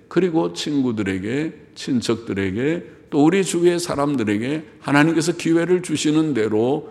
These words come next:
간증하고, 그것이 전도입니다. 그렇게 증거함으로써 다른 사람을 주님 앞으로 인도하는,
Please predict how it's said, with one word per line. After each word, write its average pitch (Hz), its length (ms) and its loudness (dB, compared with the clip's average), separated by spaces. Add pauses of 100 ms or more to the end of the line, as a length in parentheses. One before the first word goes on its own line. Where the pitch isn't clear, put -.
(200)
간증하고, 110 800 0
그것이 220 320 -4
전도입니다. 95 800 -2 (280)
그렇게 214 320 0
증거함으로써 143 1400 -2
다른 151 300 2
사람을 151 540 0
주님 131 300 2
앞으로 123 600 -2
인도하는, 107 720 0